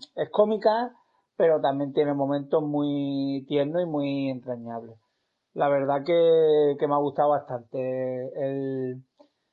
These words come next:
el, digamos, el, el, la persona que está sentimentalmente con Michael Douglas es Nancy Travis, que también es una actriz que,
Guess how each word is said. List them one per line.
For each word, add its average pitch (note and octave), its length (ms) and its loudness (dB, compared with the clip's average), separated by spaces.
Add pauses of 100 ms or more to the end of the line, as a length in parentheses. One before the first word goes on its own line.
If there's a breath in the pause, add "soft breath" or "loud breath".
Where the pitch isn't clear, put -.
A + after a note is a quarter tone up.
(180 soft breath)
el, C#3 540 -4
digamos, D#3 580 0
el, D#3 300 2 (180)
el, C#3 760 -4 (400)
la C3 320 -2
persona D#3 800 -2
que D3+ 800 2
está D3+ 480 0
sentimentalmente D#3 760 -4
con C3 140 -4
Michael C#3+ 380 -2
Douglas D3 380 -2
es C3 80 -6
Nancy D3 580 -4
Travis, D#3+ 500 0
que B2+ 140 -6
también C3+ 260 -4
es C3+ 40 -4
una C3+ 100 -4
actriz C3+ 260 -14
que, C3 420 -2